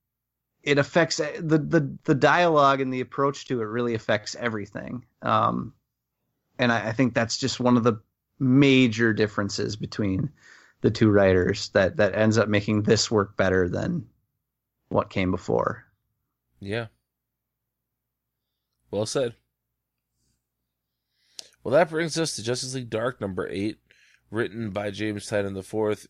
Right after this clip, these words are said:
Speaker 2: illustrated by Alvaro Martinez Bueno. Um, let's not
Speaker 1: Very
Speaker 2: bury
Speaker 1: bueno.
Speaker 2: Yes. Uh, let's not bury the lead here, guys. Khalid is back.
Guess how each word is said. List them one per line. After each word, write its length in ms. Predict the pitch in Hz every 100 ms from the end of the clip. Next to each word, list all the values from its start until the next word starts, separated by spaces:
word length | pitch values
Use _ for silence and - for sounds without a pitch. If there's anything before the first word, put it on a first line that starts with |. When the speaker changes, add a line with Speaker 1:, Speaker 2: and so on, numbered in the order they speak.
| -
Speaker 2:
illustrated 500 | 101 104 - 101 95
by 220 | 98 87 -
Alvaro 460 | 95 92 95 95 95
Martinez 540 | 90 - - 76 92
Bueno. 600 | - 95 107 117 110 110 _ _ _ _ _ _ _ - _ _ _ _ -
Um, 440 | 107 104 104 95 _ _ _ _ _ _ _ _ -
let's 180 | 120 127
not 140 | 156
Speaker 1:
Very 140 | 131 127
Speaker 2:
bury 180 | 127
Speaker 1:
bueno. 480 | 123 117 113 117 117 - - - 113
Speaker 2:
Yes. 420 | 104 90 - - - - -
Uh, 220 | 104 101
let's 240 | 107 123
not 180 | 175 131
bury 220 | 135 139
the 80 | 127
lead 260 | 110 131 135
here, 260 | 113 92
guys. 500 | 92 92 95 95 - _ _ _ _ _ _ -
Khalid 380 | 113 110 147
is 100 | 143
back. 420 | 101 95 78 -